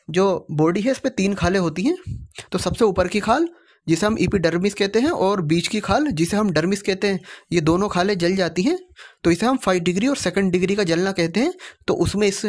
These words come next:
क्रीम को लगाया जाता है। फिर नेक्स्ट आता है हमारा Ternexxa इंजेक्शन। आप देख सकते हैं Ternexxa इंजेक्शन इस तरह की पैकेजिंग में ये आता है, और इसका यूज़ किया जाता है ब्लड क्लॉटिंग, खून को रोकने में। जब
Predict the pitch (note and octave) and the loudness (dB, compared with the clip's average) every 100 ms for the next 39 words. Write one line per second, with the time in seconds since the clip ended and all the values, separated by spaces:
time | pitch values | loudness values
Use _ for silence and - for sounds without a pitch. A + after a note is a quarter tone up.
0 | G3 F3+ F#3 G3 E4 D#4+ F3+ D3+ C#3 C3+ | -2 0 2 2 0 0 0 2 0 0
1 | C3+ C3+ C3 C3 - - A3+ G#3+ A3 G3+ | -2 0 -2 -2 -10 0 2 4 4 2
2 | F#3+ G3+ G3+ G#3 C4+ E4+ - _ _ E3+ | 4 4 4 4 4 0 -6 _ _ 4
3 | F3 F3 E3+ C4+ G#3 F3 D#3+ D#3 D#3 C3 | 6 2 2 2 4 2 2 2 0 4
4 | D3+ D#3+ F3 F3+ F3+ - B3+ C#4+ F3+ E3 | 2 4 2 2 -4 0 2 4 2 2
5 | D#3+ E3+ F3+ F3 E3 - C4 - F3 F3 | 0 0 0 0 0 0 0 0 0 0
6 | F#3 F3+ D3+ E3 E3+ F#3 F3+ D3+ - G#3 | 0 0 0 0 2 2 4 2 2 0
7 | F#4 - - - - E3 E3 G#3 F#3+ F#3+ | 0 -4 -18 -6 2 4 4 2 2 0
8 | - F#3 F#3 F3+ G3+ E4 F#4 - - D3+ | 2 2 4 2 2 2 -2 -10 -4 4
9 | D#3+ G#3+ - F#3 D#3+ D3 C#3+ - - - | 6 4 4 4 4 2 -2 -4 -14 -20
10 | - E3+ F#3 C4+ C4+ D#3+ D#3+ D3 C#3 D3 | 2 4 6 4 4 2 2 2 2 0
11 | - F#3+ G#3 | 4 2 2